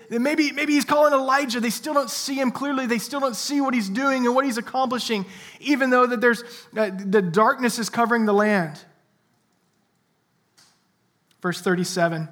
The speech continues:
"And Jesus uttered a loud cry, and he breathed his last breath." And here's the second stage of the miracle. "The curtain of the temple was torn from two from top to bottom." Wow.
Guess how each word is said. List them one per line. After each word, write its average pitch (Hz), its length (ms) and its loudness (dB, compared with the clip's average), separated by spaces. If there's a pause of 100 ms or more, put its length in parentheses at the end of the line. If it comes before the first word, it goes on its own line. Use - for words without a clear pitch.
(580)
"And 175 140 -2
Jesus 190 340 0
uttered 180 320 0
a 165 60 -2
loud 165 340 2
cry, 165 320 0
and 160 100 -4
he 160 60 -4
breathed 170 320 -2
his 170 160 -6
last 160 340 -4
breath." 160 340 -2
And 156 60 -8
here's 165 220 -6
the 165 60 -10
second 185 380 -8
stage 170 340 -6
of 165 80 -6
the 160 40 -4
miracle. 165 480 -6 (380)
"The 180 140 -2
curtain 214 400 0
of 180 100 -2
the 175 80 -2
temple 185 380 -2
was 160 240 -6
torn 185 560 -2 (200)
from 160 200 -8
two 165 340 0
from 156 160 -10
top 151 300 -8
to 151 80 -10
bottom." 131 420 -16 (960)
Wow. 135 360 -8